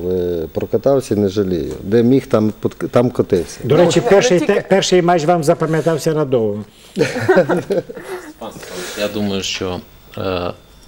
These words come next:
Speaker 4: у нас був вже досвід ігри із командою депутатів Ужгородського району. Е, провели ми це у спорткомплексі Ужгородському районі на запрошення,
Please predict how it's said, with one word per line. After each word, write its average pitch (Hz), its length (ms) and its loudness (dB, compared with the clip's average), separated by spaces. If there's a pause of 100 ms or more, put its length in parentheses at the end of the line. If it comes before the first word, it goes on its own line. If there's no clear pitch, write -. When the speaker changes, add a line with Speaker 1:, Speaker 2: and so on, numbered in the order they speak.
(140)
Speaker 4:
у - 20 -10
нас 98 180 0
був 95 200 -4
вже 87 180 -2
досвід 85 480 -6 (100)
ігри 92 500 -4
із 82 280 -10
командою 87 480 -6
депутатів 85 580 -6
Ужгородського 87 640 -8
району. 110 460 -4 (800)
Е, - 20 -12 (100)
провели 90 380 -4
ми 87 140 -6
це 85 320 -4
у 82 220 -8
спорткомплексі 85 1120 -8
Ужгородському 85 840 -10
районі 120 400 -4
на 104 180 -2
запрошення, 98 760 -6